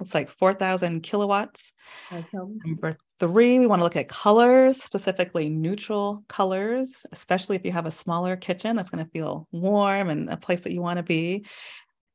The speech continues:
Speaker 1: And then four, if you have the budget, and I'm actually gonna push and say, even if you don't have the budget, there's always Goodwill. There's always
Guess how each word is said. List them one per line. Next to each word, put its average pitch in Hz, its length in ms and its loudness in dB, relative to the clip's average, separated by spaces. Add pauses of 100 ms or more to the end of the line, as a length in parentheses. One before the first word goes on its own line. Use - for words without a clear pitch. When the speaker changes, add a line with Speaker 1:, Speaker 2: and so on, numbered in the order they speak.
Speaker 1:
And 226 160 0
then 254 200 0
four, 277 300 2
if 180 200 0
you 202 60 -2
have 208 200 -6
the 220 100 -2
budget, 214 520 0 (320)
and 208 100 0
I'm 427 220 0
actually 269 240 0
gonna 202 160 2
push 240 280 -2
and 208 80 -2
say, 190 160 0
even 226 180 2
if 285 100 -2
you 277 100 2
don't 254 220 0
have 220 140 -2
the 185 80 -2
budget, 151 260 -4
there's 180 160 0
always 208 380 0
Goodwill. 190 540 0
There's 175 140 -2
always 190 300 -4